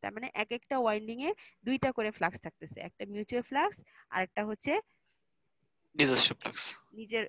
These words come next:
Speaker 1: লিকেজ ফ্লাক্স, দুইটা। এই জন্য
Speaker 2: আচ্ছা।
Speaker 1: এলপি, এলপি মানে হচ্ছে লিকেজ ফ্লাক্স প্রাইমারি সাইড,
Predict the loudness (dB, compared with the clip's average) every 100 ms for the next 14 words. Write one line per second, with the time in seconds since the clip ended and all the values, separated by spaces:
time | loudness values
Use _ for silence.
0 | -6 -4 -2 0 -2 -2 -10 -10 -18 -20
1 | _ _ _ _ _ 2 2 2 -4 _
2 | -4 0 0 0 0 4 4 4 0 0
3 | 0 -6 _ 2 2 2 -2 -2 -2 0
4 | -2 0 2 2 0 2 2 2 6 6
5 | 6 4 6 6 2 -2 6 6